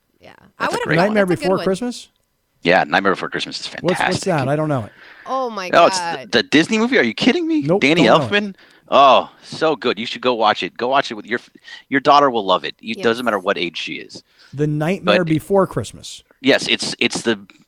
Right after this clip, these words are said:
Speaker 2: it's the intersection between Halloween Town and Christmas Town.
Speaker 3: Mm-hmm.
Speaker 2: And it's all in, it's cartoon and it's really, really well done.
Speaker 3: Is that, like, Thanksgiving
Speaker 2: Great music.
Speaker 3: Town? Is that what's in between?
Speaker 2: <laughs> I mean, well, it actually, it, you will see there's other parts about it. But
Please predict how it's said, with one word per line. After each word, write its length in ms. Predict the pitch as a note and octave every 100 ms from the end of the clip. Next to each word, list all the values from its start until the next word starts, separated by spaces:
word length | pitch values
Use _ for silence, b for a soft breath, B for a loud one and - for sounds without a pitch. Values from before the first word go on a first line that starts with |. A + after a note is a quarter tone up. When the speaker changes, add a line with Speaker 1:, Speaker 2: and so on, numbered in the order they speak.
| _
Speaker 2:
it's 140 | - -
the 200 | C3 -
intersection 580 | F3+ E3 D#3 - C#3+ C3
between 380 | A#2+ - B2
Halloween 580 | A2+ C3+ C#3 A#2+ B2+ C#3
Town 480 | - B2+ B2 B2 B2+ -
and 480 | G2+ G2+ G2 F#2+ - B B
Christmas 480 | - - - E2 -
Town. 340 | - B1+ - _ _
Speaker 3:
Mm-hmm. 280 | A#2+ A#2+ B2+ C#3 _
Speaker 2:
And 80 | E2+
it's 100 | E2+
all 480 | A2 A2+ G#2+ G#2 G#2 -
in, 580 | G2 F#2 F2 F2 F2 -
it's 220 | - -
cartoon 500 | - G2 - F#2 E2+
and 100 | D#2+
it's 140 | -
really, 300 | E2 F#2+ F2
really 260 | D#2 D2+ D2
well 160 | C#2+ C#2+
done. 200 | B1 -
Speaker 3:
Is 120 | B2+
that, 160 | C#3 C#3+
like, 160 | C3+ A2+
Thanksgiving 460 | D3 A#2+ - A2+
Speaker 2:
Great 40 | G#2+
music. 260 | F#3+ F#3+ G3
Speaker 3:
Town? 20 | -
Is 120 | C#3
that 120 | D3+
what's 160 | D3+ -
in 100 | E3
between? 380 | D3+ - F#3 B3 -
Speaker 2:
<laughs> 180 | - _
I 80 | C#3+
mean, 120 | E3
well, 120 | E3+ D#3+
it 100 | C3+
actually, 300 | C#3+ - B2
it, 460 | - - C#2+ -
you 160 | E2 E2+
will 140 | F#2+
see 240 | - F#3+ C#3+
there's 320 | F#2 F#2 F#2+
other 300 | G#2+ G2+ G#2+
parts 420 | - B2+ D3+ -
about 260 | F#2 D#2+ D#2
it. 140 | C#2+ -
But 180 | F2+